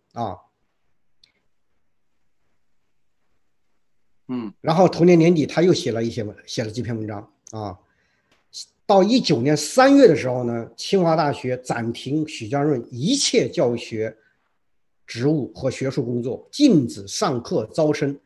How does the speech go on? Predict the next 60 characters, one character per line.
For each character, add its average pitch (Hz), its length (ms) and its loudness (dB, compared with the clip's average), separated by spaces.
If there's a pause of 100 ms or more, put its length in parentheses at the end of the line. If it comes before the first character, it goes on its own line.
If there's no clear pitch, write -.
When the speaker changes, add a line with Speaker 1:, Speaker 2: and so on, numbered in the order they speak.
(300)
Speaker 1:
并 180 240 4
且 139 260 -2
启 117 360 -10
动 139 320 2
调 196 160 4
查 139 120 -2
程 117 240 -10
序。 - 280 -12 (480)
嗯， 117 340 -6 (320)
所 202 140 2
以 196 40 4 (200)
许 - 120 -10
家 175 120 6
润 247 140 6
这 233 100 6
两 156 120 4
天 151 140 0
是 147 100 -4
在 208 120 4
我 247 80 4
们 170 120 0
这 202 80 4
里 180 60 6
做 180 160 2
新 233 240 0
闻 190 140 4
的 160 80 0
里， 120 200 -4 (120)
嗯， 113 280 -8 (280)
这 - 120 -6
些， 139 80 -4
这 170 160 -2
些 139 100 0
人 139 60 0
的 151 60 0
扫 151 240 -4
描 123 180 2
范 170 220 2
围 147 60 0
的 139 40 0
一 139 60 0
个 156 80 0
著 185 140 0
名 143 120 4
的 135 80 0
人 107 160 -6
物， 117 200 -8 (160)
他 190 80 0
不 156 120 -2
断 302 160 8
的 220 80 8
有 123 140 0
新 123 220 -8
闻 104 180 -10 (160)
啊。 113 240 -8 (800)
那 196 120 0
么 185 560 6 (1040)
这 226 220 10
一 175 40 8
次 - 580 -2